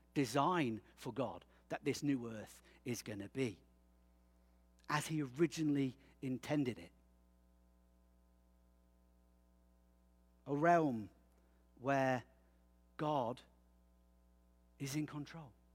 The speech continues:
A reign where Jesus is the King of all things, as he is now,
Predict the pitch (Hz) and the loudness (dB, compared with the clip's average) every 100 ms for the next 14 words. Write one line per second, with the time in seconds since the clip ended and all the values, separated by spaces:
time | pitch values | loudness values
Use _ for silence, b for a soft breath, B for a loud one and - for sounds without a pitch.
0 | _ _ _ _ _ _ _ _ _ _ | _ _ _ _ _ _ _ _ _ _
1 | _ _ _ _ - 135 151 156 151 143 | _ _ _ _ -4 4 6 8 6 2
2 | 156 180 156 165 - - 180 180 - - | 4 2 4 2 2 6 8 8 4 -6
3 | - 175 156 202 160 98 - - 180 175 | -8 -2 4 6 6 4 -8 0 2 2
4 | - 190 233 - 143 127 202 - - _ | 4 8 8 6 4 4 4 0 -14 _
5 | _ _ _ _ _ _ - 175 196 208 | _ _ _ _ _ _ 6 6 8 6
6 | 202 185 208 135 | 6 6 6 4